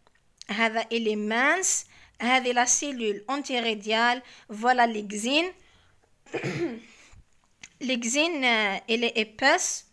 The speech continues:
يعني خشين على ال-، على لانتين. وهذو لي دو، لي دو سيلول بروتاليان. فوالا لا غران دو بولان. وهذه اون كونكلوزيون كيفاش تصرى لا غاميتوجينيس مال. تكون عندنا اون سيلول مير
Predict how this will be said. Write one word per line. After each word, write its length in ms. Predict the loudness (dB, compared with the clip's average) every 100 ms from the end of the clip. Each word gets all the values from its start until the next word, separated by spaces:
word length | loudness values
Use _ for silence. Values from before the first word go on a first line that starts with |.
| _
يعني 280 | -6 -2 -2
خشين 400 | -4 -6 -2 0
على 260 | 0 0 -2
ال-، 420 | -4 -8 -12 -14 _ -20 -14 -6
على 220 | 0 0
لانتين. 640 | 0 -4 -4 -2 0 0 -4 -16 _ _ _ _ _ _ _ _ -20 -20 -18 -8
وهذو 440 | -2 2 2 0
لي 160 | -4 -4
دو، 240 | -6 -8 -6
لي 140 | -4
دو 160 | -4 -4
سيلول 420 | -4 -4 -4 -6
بروتاليان. 800 | -6 -6 -4 -2 -4 -4 -10 -14 -20 -20 _ -20
فوالا 320 | -6 -2 0 0
لا 180 | 0 -2
غران 240 | -2 -2
دو 100 | -2 -6 -6
بولان. 420 | -4 2 0 0 _ _ _ _ _ _ -20 -20 -20 -4
وهذه 300 | 2 2 2
اون 180 | -4 -6
كونكلوزيون 720 | -4 -6 -4 -4 -2 0 0
كيفاش 340 | -2 -2 -2
تصرى 280 | -2 0 2
لا 100 | 2
غاميتوجينيس 920 | 0 -2 -2 -4 -4 -2 0 0 -2
مال. 300 | -2 -4 -4 -10 -20 -12
تكون 200 | -2 0
عندنا 360 | 0 -2 -2
اون 120 | -4
سيلول 400 | -6 -6 -4 -4
مير 440 | -2 0 0 -2